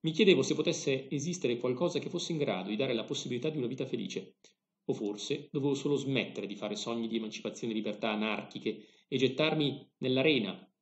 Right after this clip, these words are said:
ficcarmi una semiautomatica nelle mutande e iniziare a fare affari, quelli veri. Convincermi, qui è chiaramente un'immagine di un mafioso, eh? È quella della semiautomatica nelle mutande, cioè una pistola. Convincermi di essere parte del tessuto connettivo del mio tempo e giocarmi tutto.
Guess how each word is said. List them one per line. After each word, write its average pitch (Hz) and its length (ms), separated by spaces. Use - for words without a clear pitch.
ficcarmi 165 460
una 135 100
semiautomatica 139 760
nelle 120 140
mutande 135 520
e 143 80
iniziare 110 360
a 117 40
fare 107 160
affari, 98 440
quelli 107 180
veri. 95 320
Convincermi, 180 680
qui 127 120
è 117 40
chiaramente 107 400
un'immagine 98 600
di 90 80
un 92 100
mafioso, - 460
eh? 113 200
È - 140
quella 98 340
della 98 240
semiautomatica 101 800
nelle 92 140
mutande, 95 400
cioè - 80
una 95 100
pistola. 113 420
Convincermi 170 480
di 143 80
essere 151 260
parte 165 260
del 143 100
tessuto 139 260
connettivo 131 380
del 123 100
mio 107 80
tempo 110 300
e 101 40
giocarmi 127 340
tutto. - 400